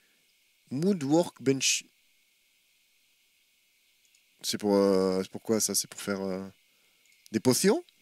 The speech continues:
Machine à bougies. Prédicteur.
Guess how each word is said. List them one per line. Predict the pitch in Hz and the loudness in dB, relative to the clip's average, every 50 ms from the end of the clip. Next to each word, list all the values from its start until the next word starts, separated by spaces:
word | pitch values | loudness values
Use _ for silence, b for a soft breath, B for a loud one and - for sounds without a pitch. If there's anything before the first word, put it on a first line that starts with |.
| _ _ _ _ _ - _ b b b b b b b b | _ _ _ _ _ -20 _ b b b b b b b b
Machine | - 135 - - 190 | 0 0 2 4 4
à | 135 | 4
bougies. | 123 127 180 202 208 175 165 170 196 247 294 _ _ _ _ _ _ _ _ _ _ _ _ _ _ _ _ _ _ _ _ _ _ _ _ _ _ _ - | 4 2 2 2 4 4 4 2 0 -4 -8 _ _ _ _ _ _ _ _ _ _ _ _ _ _ _ _ _ _ _ _ _ _ _ _ _ _ _ -2
Prédicteur. | - 202 185 175 - - - 143 139 135 131 120 - | 0 0 0 0 -4 -2 0 2 2 2 0 -2 -6